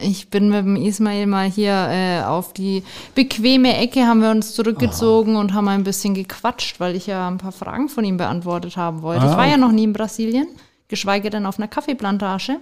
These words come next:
Speaker 2: Mhm.
Speaker 1: Und ich kenne ja nur eure Geschichten und deswegen dachte ich mir, ich interviewe ihn mal ein bisschen,
Speaker 2: Mhm.
Speaker 1: was denn, wie er seinen Kaffee zum Beispiel am liebsten trinkt. Und da wo-, äh, wollt ihr auch raten,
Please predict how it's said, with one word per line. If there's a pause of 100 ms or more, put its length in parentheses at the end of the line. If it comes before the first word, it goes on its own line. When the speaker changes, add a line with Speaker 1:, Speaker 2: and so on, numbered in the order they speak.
(160)
Speaker 2:
Mhm.
Speaker 1:
Und
ich
kenne
ja
nur
eure
Geschichten
und
deswegen
dachte
ich
mir,
ich
interviewe
ihn
mal
ein
bisschen,
Speaker 2:
Mhm. (220)
Speaker 1:
was
denn,
wie
er
seinen
Kaffee
zum
Beispiel
am
liebsten
trinkt.
Und
da
wo-,
äh,
wollt
ihr
auch
raten,